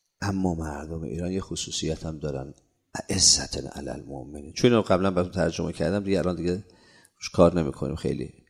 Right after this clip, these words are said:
خ-، نفوذناپذیرن، یعنی روی حقشون نفوذناپذیرن، باج نمیدن، محکم هستن و اساساً غیر خدا و متخصصین معصوم رو هیچ کس رو قبول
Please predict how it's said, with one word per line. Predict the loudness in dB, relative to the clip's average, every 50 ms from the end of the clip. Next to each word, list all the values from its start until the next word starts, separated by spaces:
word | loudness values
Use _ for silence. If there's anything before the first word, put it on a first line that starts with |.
| _ _ _ _ _ _ _ _ _ _ _ -10 -8
خ-، | -8 -2 4
نفوذناپذیرن، | 4 6 8 8 8 6 8 8 6 6 8 8 6 6 6 4 4 4 4 2 2 0 -6 -12 _ -4
یعنی | 4 8 10 10 10 10 8 6 4 6
روی | 4 6 6 6
حقشون | 6 6 4 4 2 4 0 0 2 2 -2 -4 -4
نفوذناپذیرن، | -6 -6 -4 -6 -4 -2 0 0 2 2 2 2 2 0 2 2 0 0 2 6
باج | 10 10 10 10 8 2 -2
نمیدن، | 0 0 0 0 0 0 0 2 2 2 0
محکم | 0 -2 -2 -2 -4 -6 -4 0 0 0 0 0
هستن | -2 -2 0 2 2 2 2 2 0 0 0 -2 -8 -14 -20 -20 -20 _ -2 2
و |
اساساً | 4 4 4 4 4 4 4 2 2
غیر | 0 4 6 8 8 8 8 6 4
خدا | 2 0 0 2 2 4 4 4 4 2 0
و | -2
متخصصین | -4 -2 -2 -4 -2 -2 -2 -2 -2 -2 -2 -2 -2 -2
معصوم | -2 -2 0 0 0 0 0 0 0 0
رو | 2
هیچ | 2 2 0 2 2
کس | 4 4
رو | 8 10
قبول | 10 10 10 10 8 8 6 4 0